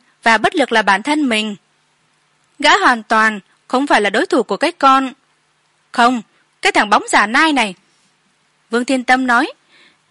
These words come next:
"Em xin lỗi, em xin lỗi, em biết lỗi rồi. Anh ơi,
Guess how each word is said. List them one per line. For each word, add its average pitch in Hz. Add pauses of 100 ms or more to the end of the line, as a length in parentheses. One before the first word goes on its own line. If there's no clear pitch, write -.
(1080)
"Em 311
xin 311
lỗi, 302 (680)
em 339
xin 330
lỗi, 330 (580)
em 294
biết 381
lỗi 349
rồi. 233 (560)
Anh 311
ơi, 320